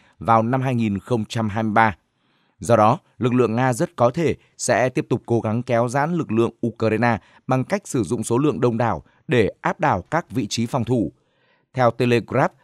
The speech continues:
trong mười bốn tháng qua, Nga đã đạt được những bước tiến ổn định ở miền đông Ukraine nhưng phải trả giá đắt. Trong khi đó,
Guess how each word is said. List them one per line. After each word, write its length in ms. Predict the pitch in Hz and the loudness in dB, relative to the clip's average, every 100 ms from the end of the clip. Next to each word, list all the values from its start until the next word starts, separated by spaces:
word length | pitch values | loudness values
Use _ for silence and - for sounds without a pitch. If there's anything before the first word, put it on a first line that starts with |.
| _ _ | _ _
trong 240 | 180 165 | -2 0
mười 100 | 127 | 2
bốn 200 | 120 131 | 2 0
tháng 180 | 127 131 | -2 -2
qua, 260 | 156 147 - _ - | 2 2 0 _ -6
Nga 260 | 95 120 | 0 4
đã 100 | 117 | 4
đạt 180 | 139 123 | 2 0
được 220 | 117 98 | -2 -2
những 140 | 123 151 | -2 0
bước 140 | 175 | 0
tiến 180 | - 120 - | 2 0 2
ổn 240 | 143 92 | 0 2
định 140 | 120 120 | -2 -2
ở 160 | 123 107 | 0 0
miền 260 | 98 107 | 2 0
đông 180 | 113 139 131 | 0 0 2
Ukraine 540 | 143 - 113 110 123 113 - _ | 0 0 -2 0 0 0 -4 _
nhưng 260 | 95 117 110 | 0 0 0
phải 300 | - 110 80 - | -2 -2 -2 -4
trả 240 | 110 82 | -4 -2
giá 140 | 85 | 0
đắt. 140 | 117 196 _ _ _ _ _ - | 0 0 _ _ _ _ _ -2
Trong 180 | 123 | -2
khi 120 | 113 120 | 0 2
đó, 240 | 101 143 | 2 2